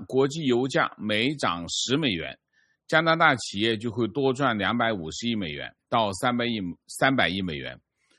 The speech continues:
如果油价维持在一百美元水平，加拿大额外收入可以达到九百亿，九百亿美元。加拿大是全球第四大产油国，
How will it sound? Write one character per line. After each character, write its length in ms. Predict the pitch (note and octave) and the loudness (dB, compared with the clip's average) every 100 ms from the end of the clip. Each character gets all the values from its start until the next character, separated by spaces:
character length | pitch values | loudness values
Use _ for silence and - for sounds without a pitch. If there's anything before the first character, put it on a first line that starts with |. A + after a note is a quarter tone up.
| _ | _
如 180 | A#2 E3 | -2 0
果 120 | D#3+ | 2
油 240 | A#2+ A2+ D3+ | 2 2 2
价 220 | F3 C#3 | 2 2
维 240 | A2+ C#3 | 4 2
持 180 | C3 B2+ A#2+ | 0 -4 2
在 240 | B2+ A#2+ E3+ | 2 2 -4
一 80 | |
百 240 | D#3 B2 B2+ | 4 4 4
美 140 | G#2+ | 0
元 280 | D#2+ E2 A2 | -2 -4 -6
水 180 | - D2+ | -6 -8
平， 320 | C2 E2+ D#2+ _ _ _ _ _ - | -8 -12 -14 _ _ _ _ _ -2
加 140 | D#3+ | 0
拿 160 | D#3+ D#3+ | 2 2
大 400 | E3 D3 B2+ G#2 | 4 6 6 4
额 260 | G#2+ A#2 | 2 2
外 320 | C#3+ C#3 B2 A2+ | 4 4 4 0
收 220 | - C#3+ | -2 0
入 220 | C#3+ A#2 | 0 0
可 300 | - - A#2 | -2 -4 0
以 80 | A#2+ | 0
达 200 | F#2+ A2 | 0 0
到 280 | A2+ G2+ F#2 | 0 0 -2
九 200 | - A#2 | -4 0
百 200 | A#2+ G2+ | 0 0
亿， 340 | G#2 F#2 E2+ _ _ _ | -2 -4 -6 _ _ _
九 220 | - A#2+ | 0 2
百 180 | D3 A#2+ | 4 4
亿 140 | A2 G#2+ | 4 0
美 160 | F2 | -2
元。 280 | C#2+ B1 A#1 - - _ _ _ _ | -6 -10 -14 -20 -20 _ _ _ _
加 160 | - E3 | -2 2
拿 160 | E3 | 2
大 180 | E3 D3+ | 4 2
是 140 | B2 B2 | 2 -4
全 240 | - B2+ C3 | -2 -2 -2
球 240 | B2 A2+ | -2 -4
第 260 | A#2 F3 C3+ | -6 -8 -8
四 300 | - F3 C#3 | -6 -4 2
大 200 | A#2+ G#2+ | 2 2
产 220 | - D#2 | -6 -10
油 200 | E2 G2+ | -8 -8
国， 320 | E2 D2+ D2+ | -8 -10 -12